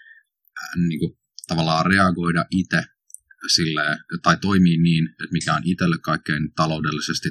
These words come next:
tai muuten kannattavinta, mut ottaen huomioon, että miten kaikki muut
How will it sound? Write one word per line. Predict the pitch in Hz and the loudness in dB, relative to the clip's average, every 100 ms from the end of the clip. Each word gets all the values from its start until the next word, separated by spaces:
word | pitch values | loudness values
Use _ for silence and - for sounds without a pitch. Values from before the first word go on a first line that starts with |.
| - | -4
tai | 78 78 | -2 0
muuten | 71 80 82 76 76 - - | 0 2 2 0 -6 -8 -8
kannattavinta, | 78 80 85 - 95 95 92 - _ - - _ | -2 -2 0 0 2 2 2 -2 _ -20 -20 _
mut | 90 82 - | 0 0 -2
ottaen | 85 - 87 80 | -10 -4 0 0
huomioon, | 90 92 82 78 76 80 | 2 2 4 0 -2 -4
että | 87 | -2
miten | 87 82 80 | -2 0 -2
kaikki | 82 80 87 | -2 -4 0
muut | 92 98 | 2 2